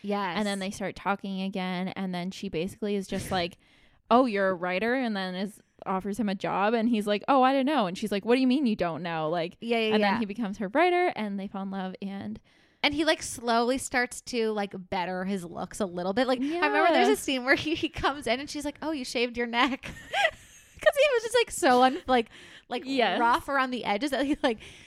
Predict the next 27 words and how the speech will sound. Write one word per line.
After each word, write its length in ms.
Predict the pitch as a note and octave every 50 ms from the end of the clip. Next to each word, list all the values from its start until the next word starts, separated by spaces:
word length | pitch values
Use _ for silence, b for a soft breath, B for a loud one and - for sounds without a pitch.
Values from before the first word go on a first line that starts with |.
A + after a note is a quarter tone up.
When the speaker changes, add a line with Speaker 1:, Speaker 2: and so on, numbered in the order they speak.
| B B B B B -
Speaker 1:
I 120 | - A3+
mean, 200 | A#3+ A#3+ G#3 G#3+ - -
I, 100 | - A#3
he 140 | - - B3
could 140 | - -
have 120 | B3 G#3+ -
trimmed 260 | - G3+ F#3+ F#3 F3+
his 120 | F#3+ F#3
beard 300 | F3 - F3+ E3+ F3 F3
more. 220 | F#3 F3+ E3+ D#3+ F3
I 80 | F#3
just 200 | F3+ E3 F3+ - _ _ _ _ _ _ - -
Speaker 2:
And 120 | C4+ C4+
also 360 | A#3 - A#3 B3 B3+ - E4
the 100 | F4 F#4
part 380 | - - - G#3 G#3 G#3+ - -
when, 400 | G#3+ G3 G3 G3+ G3+ F3+ F3+ - -
Speaker 1:
<laughs> 80 | - -
Speaker 2:
um, 220 | G#3 G3 F#3+ F#3+
her 140 | G3 A3+ F#3+
assistant, 480 | F#3+ G#3 - - F#3 - - G#3 G#3 F#3+
like, 200 | G3+ F#3+ F3+ -
gives 240 | - F3+ F3 F#3 -
him 140 | G3+ F#3+
that 200 | G3 G3+ - -
Swedish, 800 | - - - - G3+ F#3+ F#3+ F3+ F3+ F3+ F#3+ G#3 - - - - - -
like, 180 | F3+ D3+ E3+